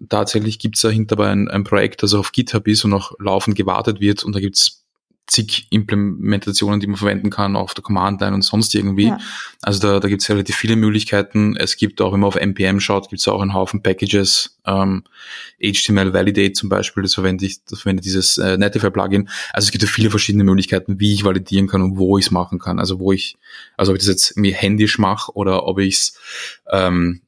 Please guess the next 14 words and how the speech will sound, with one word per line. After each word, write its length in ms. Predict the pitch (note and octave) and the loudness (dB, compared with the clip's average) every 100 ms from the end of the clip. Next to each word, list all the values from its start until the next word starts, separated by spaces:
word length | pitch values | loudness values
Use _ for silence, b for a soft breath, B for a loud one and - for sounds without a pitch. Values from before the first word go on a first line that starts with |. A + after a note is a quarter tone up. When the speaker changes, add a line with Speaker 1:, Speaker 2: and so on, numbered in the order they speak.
| _ | _
Speaker 1:
über 140 | G2+ G2+ | -4 -4
die 80 | |
Kommandozeile 560 | - F#2 F#2+ G2 F#2+ G2 | 0 2 2 2 2 2
mache 280 | F#2+ F#2+ - | 0 0 -2
oder 300 | F#2+ F#2 F#2 | -2 0 0
in, 160 | F#2 | -2
in 180 | F#2+ F#2+ | -4 -4
so 100 | F#2+ | 0
einer 180 | F#2+ F#2+ | 0 2
C-I-Pipeline, 840 | - F2+ F2+ - F#2 - G2 G2 G2 | 2 2 0 0 -2 0 0 0 -2
gibt, 220 | - G2 | -6 -6
gibt's 160 | F#2+ - | -6 -2
alles 240 | - F#2+ | 0 0
Mögliche. 420 | F#2 F#2 F#2 F#2 | 0 0 -2 -4